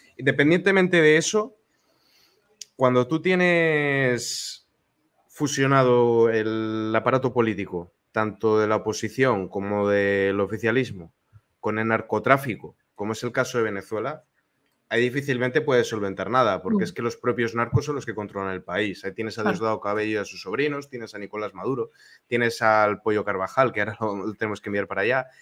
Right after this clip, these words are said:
Speaker 1: tienes al testaferro de Maduro, que lo tienen detenido en Cabo Verde, que lo van a extraditar a Estados Unidos. O sea, tienes una cantidad de mierda impresionante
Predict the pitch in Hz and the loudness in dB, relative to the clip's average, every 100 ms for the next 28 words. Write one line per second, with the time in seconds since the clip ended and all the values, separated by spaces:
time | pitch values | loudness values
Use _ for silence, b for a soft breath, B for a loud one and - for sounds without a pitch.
0 | B B - 123 127 127 117 123 120 123 | B B -2 2 2 2 2 0 -2 -2
1 | 120 120 117 113 127 127 113 110 110 110 | 2 2 2 2 2 2 2 0 -2 -2
2 | 110 104 107 110 104 101 95 110 131 127 | -6 -4 -4 -2 -2 -2 0 0 2 0
3 | 104 104 107 - 101 98 101 - 92 92 | 0 -2 -4 -4 -4 -2 -6 -6 -8 -8
4 | 101 104 95 95 92 120 113 - - 123 | -6 -6 -6 -12 -10 -10 -10 -12 -10 -6
5 | 120 123 117 117 110 104 117 135 139 151 | -4 -4 -6 -4 -2 -2 -2 -2 -2 -6
6 | 139 113 - 110 110 147 | -8 -12 -10 -8 -8 -10